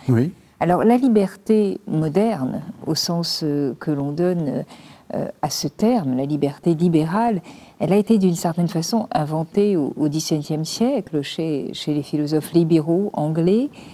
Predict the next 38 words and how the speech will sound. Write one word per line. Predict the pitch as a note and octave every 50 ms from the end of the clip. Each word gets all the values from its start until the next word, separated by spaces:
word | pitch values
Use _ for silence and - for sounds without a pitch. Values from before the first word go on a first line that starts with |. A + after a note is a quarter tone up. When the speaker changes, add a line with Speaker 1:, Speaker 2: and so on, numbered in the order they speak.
| - - - - - -
Speaker 2:
euh, | - D#3 E3 - - - - - - _ - -
le, | - D#3+ D#3 - - D#3
John | D3+ D#3 C3+ C3+ C#3+
Locke | D#3 F3+ G#3+ A#3 A3 - - G3+ -
essentiellement, | - E3 D#3 - D#3 D3 - - E3 C#3+ D3+ F3 G#3+ A#3+ C#4 B3+ _ -
mais, | - G3 A3 A3+ A3+ A#3 A#3 - - -
euh, | E3+ E3+ D#3+ D3+
précédé | - - - F#3 - - G#3+ F#3 A3 A#3+ C4
par | A3 - E3+ D#3 C#3+ - -
Thomas | G#3 G3+ F#3 F3 E3 D#3+ - -
Hobbes, | - E3+ D3 - - - - - - -
qui | - E3 D3
n'était | C#3+ C#3+ C#3 - C3
pas | - - E3+ F3
du | E3+ F#3 F#3+
tout, | F#3+ - - A3+ G#3+ G3+ F3+
euh, | E3 D3+ D3 B2+
libéral, | F#2+ - F3 D#3+ D#3+ E3 E3 F#3 A3 A3 A3 F#3+
mais | F3+ F3+
qui | - -
a | E3+ E3+
quand | E3+ - G3
même | G#3+ A3 G#3 F#3+ G3
pour | - - E3+ D#3+ D3+ - - - - - - -
la | D3
première | - - F#3+ G3 F#3 E3 D3 -
fois, | - - - G#3+ A3 - - - - - - - - - - - - - - - D#3+
euh, | D3 C#3+ - - - - - - -
mis | F3 E3+ F3 F#3+ F#3+ F3 F#3
au | F3+
point, | F3 - - C4 C#4 C#4 G3 D#3+ D#3 -
si | - - - E3+
l'on | D3+ D3 C#3+
peut | - F3+ D#3 C#3+
dire, | D#3 F#3+ G#3 A3+ A#3+ A3+ - E3+ F#2+ G#2+
cette | A2 - - F3 E3 E3+ - D#3+
notion | D3+ D3 D3 D3+ E3+ F3+ - - - - G3 G#3 C4 D#4+ D#4+ A#3+
de, | - D3+ D3 C#3+ -